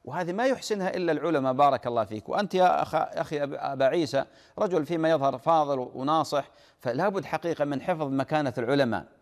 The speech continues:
ولا بد من احترام العلماء وتقدير العلماء. وإذا لاك الناس بأعراض العلماء تقول: "اتق ال-، اتقوا الله،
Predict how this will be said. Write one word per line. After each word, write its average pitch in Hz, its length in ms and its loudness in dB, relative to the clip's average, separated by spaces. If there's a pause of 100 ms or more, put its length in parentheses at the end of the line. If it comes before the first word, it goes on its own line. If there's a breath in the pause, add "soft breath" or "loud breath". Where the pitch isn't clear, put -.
(160)
ولا 131 200 2
بد 160 160 -2
من 139 140 -2
احترام 143 400 -2
العلماء 127 380 0
وتقدير 135 400 -4
العلماء. 123 400 2 (320 soft breath)
وإذا 139 400 2
لاك 185 340 2
الناس 160 440 -2
بأعراض 131 440 2
العلماء 131 440 0
تقول: 160 280 -6
"اتق - 340 -4
ال-، 180 160 -4
اتقوا 175 400 -2
الله، 208 300 4